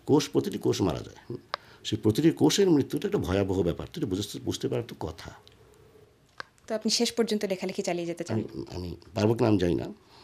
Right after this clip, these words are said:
Speaker 1: আমার, উম, গোপন ইচ্ছা এবং প্রগাঢ় ইচ্ছা হচ্ছে মৃত্যুর এক দুই ঘন্টা আগেও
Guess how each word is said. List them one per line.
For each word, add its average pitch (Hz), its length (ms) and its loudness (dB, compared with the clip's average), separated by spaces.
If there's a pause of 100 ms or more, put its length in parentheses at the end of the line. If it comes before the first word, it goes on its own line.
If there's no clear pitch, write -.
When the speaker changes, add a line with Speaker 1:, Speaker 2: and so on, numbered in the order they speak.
(220)
Speaker 1:
আমার, 76 220 -4 (340)
উম, 92 80 -10 (480)
গোপন 104 380 2
ইচ্ছা 120 360 -6 (840)
এবং 92 240 0
প্রগাঢ় 131 460 6
ইচ্ছা 101 260 -2
হচ্ছে 87 420 -8 (560)
মৃত্যুর 120 460 2
এক 120 200 4
দুই 127 120 2
ঘন্টা 151 280 4
আগেও 98 320 2